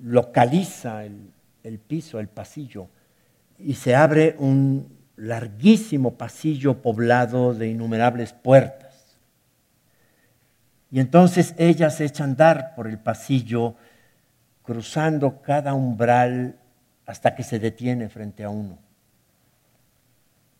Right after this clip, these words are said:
Ahí ha sentido, ha presentido algo que la detiene en su andar frente a la puerta.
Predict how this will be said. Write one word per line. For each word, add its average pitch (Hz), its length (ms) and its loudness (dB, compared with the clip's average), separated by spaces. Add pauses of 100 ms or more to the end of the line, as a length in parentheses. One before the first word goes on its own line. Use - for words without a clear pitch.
(640)
Ahí 123 400 2
ha 117 100 0
sentido, 110 840 -10
ha 110 120 -8
presentido 107 840 -8
algo 104 600 -2 (720)
que 117 100 -6
la 110 160 -4
detiene 135 520 0
en 120 80 -4
su 120 160 -10
andar 127 800 2 (220)
frente 113 440 -6
a 110 80 -2
la 110 160 -4
puerta. - 500 -2